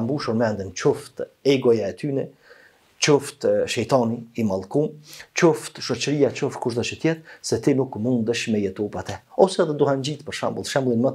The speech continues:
më konkret e kemi ne me duhanxhit. Mo nëse e pyet atë që pin duhan, "A mundesh me lon? A mundesh me jetu pa te?" "S'mund me." Pa bukurria, ma pa duhan, s'mund. S'është e vërtetë. Nuk është e vërtetë për arsye se ai, e, nuk ka lind me duhan. Do thot,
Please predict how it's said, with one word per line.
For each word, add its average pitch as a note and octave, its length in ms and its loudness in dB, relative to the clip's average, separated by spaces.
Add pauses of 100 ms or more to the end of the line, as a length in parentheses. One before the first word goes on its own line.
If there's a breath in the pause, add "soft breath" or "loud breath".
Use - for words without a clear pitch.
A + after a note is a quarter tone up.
(100)
më C3 140 0
konkret B2 340 0
e - 60 -10
kemi A#2 240 0
ne A2+ 120 -2
me A2 120 -2
duhanxhit. G#2 460 -6 (560 loud breath)
Mo C3+ 100 6
nëse D#3+ 320 4
e B2+ 80 -6
pyet E3 280 -2
atë A#2+ 200 0
që A#2 140 -8
pin G#2+ 100 -2
duhan, F#2+ 280 -6
"A - 80 -4
mundesh C#3 400 0
me G2 120 -6
lon? G2 220 -6
A - 40 -6
mundesh D3+ 220 0
me C#3 80 2
jetu G2+ 160 -6
pa - 80 -16
te?" F2+ 60 -14
"S'mund G2+ 340 -6
me." - 100 -10 (380 loud breath)
Pa B2+ 120 8
bukurria, B2+ 480 0
ma G#2+ 100 -4
pa A2+ 140 -2
duhan, G2 260 -10
s'mund. - 280 -12 (1160)
S'është - 260 0
e C#3 80 -2
vërtetë. C3 300 -8 (480)
Nuk G2 120 -6
është C#3+ 200 2
e C3 40 4
vërtetë C3+ 280 0
për A#2 100 2
arsye B2 280 0
se - 120 0
ai, D3+ 260 2 (760 loud breath)
e, G2 220 0
nuk A#2+ 400 -2
ka A2+ 120 2
lind D3 300 4
me C#3+ 80 4
duhan. A#2+ 360 -4 (560 soft breath)
Do G#2+ 60 -2
thot, C3+ 260 -4